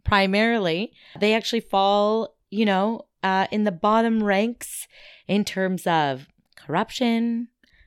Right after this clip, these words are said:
freedom of speech, and the press. Uh, and they also mostly have a dictator-style government.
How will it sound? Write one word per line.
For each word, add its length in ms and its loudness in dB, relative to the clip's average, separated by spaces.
freedom 400 -6
of 140 -10
speech, 880 -8
and 240 -6
the 80 -10
press. 680 -6
Uh, 240 -2
and 140 -2
they 140 0
also 680 0
mostly 680 -2
have 500 -2
a 120 -4
dictator-style 920 -4
government. 500 -10